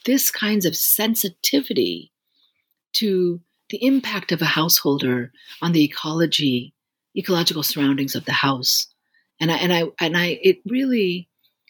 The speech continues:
in terms of our climate crisis, in terms of our environmental crisis,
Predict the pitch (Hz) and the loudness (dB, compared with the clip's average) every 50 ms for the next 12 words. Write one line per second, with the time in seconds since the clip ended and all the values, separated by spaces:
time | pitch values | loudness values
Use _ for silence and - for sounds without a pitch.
0 | _ _ _ _ _ _ _ _ _ - 202 - 220 226 226 214 - 202 180 175 | _ _ _ _ _ _ _ _ _ -6 -2 -2 0 0 0 0 -2 -2 -2 -2
1 | 165 - - - 202 208 208 208 - - - 190 190 185 185 - - 196 185 - | -4 -4 -4 -2 0 0 2 0 -2 -4 -4 -2 0 0 0 0 0 0 0 0
2 | - 170 170 - 165 165 160 165 147 151 139 143 147 151 151 147 156 165 170 175 | 0 0 2 2 2 0 0 0 0 0 0 0 2 2 0 2 2 0 0 -2
3 | - - - 165 165 170 - - 165 160 151 - - | -2 -2 0 0 0 0 2 2 2 0 0 -2 -4